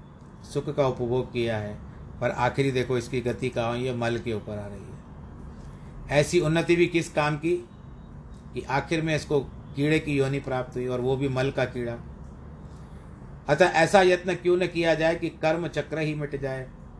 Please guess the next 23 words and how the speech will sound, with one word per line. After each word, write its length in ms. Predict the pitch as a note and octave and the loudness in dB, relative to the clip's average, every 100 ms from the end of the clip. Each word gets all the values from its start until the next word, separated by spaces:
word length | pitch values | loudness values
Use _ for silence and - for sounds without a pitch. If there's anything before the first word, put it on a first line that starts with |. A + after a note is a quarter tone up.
| - - | -18 -8
अतएव 360 | D#3+ - D#3+ D#3 | -4 4 4 6
यह 180 | D#3+ - | 2 2
आवश्यक 460 | C3 D3+ C#3+ D#3 D3 | 0 0 2 0 2
है 120 | D3+ | 0
कि 140 | D3+ | 0
सर्वदा 480 | C3+ C3+ C#3 C#3+ D3 | -4 -2 0 0 0
शुभ 360 | C#3 C#3 C3 C3 | -2 -4 -4 -2
कर्म 240 | C3+ C3+ | -2 -2
किए 260 | C3 C3 B2+ | -4 -4 -4
जाएं, 300 | B2 B2 A#2+ - - - - - - | -4 -6 -8 -12 -16 -14 -16 -16 -4
परंतु 320 | C3 C#3+ D3 C#3+ | 2 2 4 0
सभी 320 | C#3+ B2+ D#3+ | 2 2 2
प्रभु 320 | C#3+ B2+ D3 | 2 0 0
की 160 | D3 C3+ | 0 0
दया 280 | A#2 B2+ | 2 2
से 160 | B2+ C3 | 2 -2
संपन्न 420 | B2+ A#2+ A2+ B2+ | -2 -2 -2 -2
हुए 200 | B2 A#2+ | -2 -2
मानकर 560 | A2+ A2+ B2+ B2 A#2+ - - - - - | -2 -2 -4 -2 -2 -2 -10 -16 -14 -10
उसे 180 | A#2 D#3 | -2 0
ही 80 | C#3+ | 2
समर्पित 560 | B2+ A#2+ B2+ B2 A#2+ | 0 2 0 -2 -4
कर, 200 | - A2+ | -4 -4